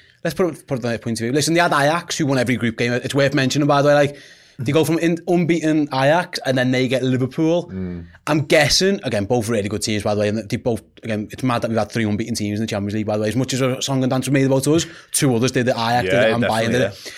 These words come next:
Speaker 1: it. Inter have gone from one unbeaten side to, to the other. And I know we're thinking, "Oh, we've got a harder draw there," but Inter Milan must be fuming. Like, and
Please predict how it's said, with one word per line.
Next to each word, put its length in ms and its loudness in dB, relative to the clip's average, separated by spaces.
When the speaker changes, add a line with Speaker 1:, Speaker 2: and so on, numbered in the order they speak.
Speaker 1:
it. 20 6
Inter 180 2
have 100 2
gone 160 4
from 180 2
one 160 4
unbeaten 320 2
side 320 2
to, 140 -2
to 240 -2
the 160 4
other. 320 2
And 80 2
I 40 4
know 120 4
we're 260 6
thinking, 220 0
"Oh, 80 -2
we've 140 0
got 120 2
a 20 0
harder 280 0
draw 260 0
there," 140 0
but 140 -4
Inter 240 -4
Milan 180 -4
must 120 -8
be 80 -12
fuming. 640 -10
Like, 120 -2
and 140 4